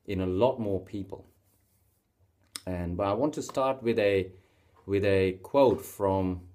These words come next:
John, or, uh, uh, un-, uh, the, the man commonly, um, known as Don Juan Matus. And John said one time to Carlos Castaneda, he said,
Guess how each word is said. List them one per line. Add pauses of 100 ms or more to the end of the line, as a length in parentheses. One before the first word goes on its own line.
(600)
John,
or,
uh, (1300)
uh, (340)
un-,
uh, (240)
the, (220)
the
man
commonly, (500)
um, (380)
known
as (240)
Don
Juan (160)
Matus. (880)
And (260)
John
said (100)
one
time
to
Carlos
Castaneda,
he
said,